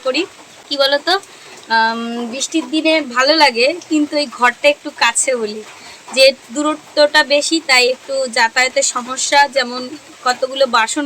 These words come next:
হয়েছে, ভাবলাম কি, আহ, রান্না করতে করতে ধুয়ে ফেলবো, সেটা আর আমার হবে না,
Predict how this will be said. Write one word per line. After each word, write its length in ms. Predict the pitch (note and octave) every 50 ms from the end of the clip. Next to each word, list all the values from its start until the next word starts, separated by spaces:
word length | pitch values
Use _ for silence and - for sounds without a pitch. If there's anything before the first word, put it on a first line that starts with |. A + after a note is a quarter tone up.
| C#4+
হয়েছে, 220 | C#4+ C#4 C4 - D4 C4+ B3+
ভাবলাম 300 | B3 - B3+ C4 C4+ C4 C4 -
কি, 120 | - D#4+ D#4+ D#4
আহ, 600 | - - - - - - - - - - B3 B3 B3 B3
রান্না 220 | B3 B3 B3+ C4+ C4+ -
করতে 200 | C#4 C4 - C#4 C4
করতে 180 | C#4 C4+ - C#4+ B3 A3+
ধুয়ে 180 | B3+ B3+ C4+ C4
ফেলবো, 220 | C#4+ C#4 C4 C#4 E4+ -
সেটা 200 | - A#3+ A3 - B3
আর 60 | B3 B3+ B3+
আমার 140 | B3+ C4 B3+ A#3+
হবে 180 | G#3+ G3+ B3+ C4
না, 60 | C#4+